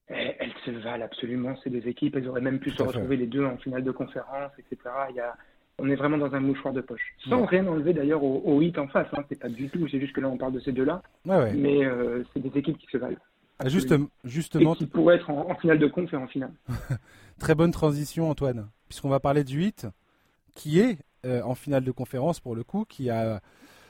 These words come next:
Speaker 2: battu Milwaukee, euh, quatre manches à une. Euh, t'as été surpris par ce résultat. Dis-moi un petit peu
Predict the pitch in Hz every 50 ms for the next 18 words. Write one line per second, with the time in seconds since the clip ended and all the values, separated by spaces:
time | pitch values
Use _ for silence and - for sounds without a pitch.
0 | _ _ _ - 139 139 175 170 - - 202 196 190 180 156 156 156 156 151 165
1 | 165 - - - 165 165 170 165 - 131 127 123 120 117 113 113 - - 156 -
2 | - 156 151 151 135 - - - 123 120 - _ _ - 190 214 226 208 170 131
3 | 110 107 - _ _ _ _ _ _ _ _ _ _ _ _ _ _ _ _ _
4 | _ - 131 123 120 120 117 117 117 117 117 113 110 110 107 92 - _ - -
5 | 165 160 - 202 - - 202 175 - - 190 - - 170 151 - - 170 151 147
6 | 165 156 143 - - 175 175 185 196 196 170 156 170 170 185 202 196 185 180 -
7 | - 175 147 - 190 208 208